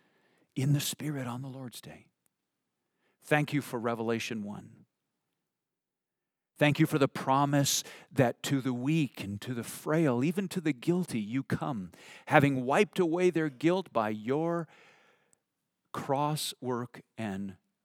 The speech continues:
bloodshedding, having risen to reign in power, such that we need fear nothing of danger or judgment from you. By the Spirit, would you set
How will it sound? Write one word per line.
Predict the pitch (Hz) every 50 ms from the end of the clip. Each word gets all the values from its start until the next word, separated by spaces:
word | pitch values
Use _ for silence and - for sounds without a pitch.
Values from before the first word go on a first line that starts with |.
| _ - 107
bloodshedding, | 117 117 110 110 110 107 - - - 78 78 78 73 - - - - _ _ _ _ _ _ _ _ _ _ _ _ _ _ _ _ _ _ _ _ _ _ _ _ _ _ _ _ _ _ _ _ _ _ _ -
having | - 151 135 143 139 135 131 123
risen | 131 160 190 202 147 175 196 180 170
to | - - 143
reign | 117 104 117 127 151 165 165 165 160
in | 143 123 120 117
power, | - - 143 151 147 143 123 104 95 95 95 - _ _ _ _ _ _ _ _ _ _ _ _ _ _
such | - - - 143 - -
that | 135 -
we | - 131 139
need | 139 131 135 135 131 117
fear | - - - 143 135 135 135 135 127
nothing | 120 120 123 156 180 165 - - - - 143 139 - - - _ _ _ _ _ _ _ _ _ _ _ _ _ _ _ _ _ _ _ _ _ _ -
of | 104 92 92
danger | - 120 117 131 127 123 95 110 113
or | - 107 113
judgment | - - 107 95 87 - 78 78 76 -
from | - 78 76
you. | 73 69 65 69 - - - _ _ _ _ _ _ _ _ _ _ _ _ _ _ _ _ _ _ _ _ _ _ _ _ _ _ _ _ _ _ _ _ _ _ _ _ _ _ _ _ _ _ _ _ _ _ _ _ _ _ _ _ -
By | - - 107 107 120
the | 127 139
Spirit, | - - - 107 101 98 101 110
would | - 110 - -
you | 110 110
set | 95 - - - 117 117 123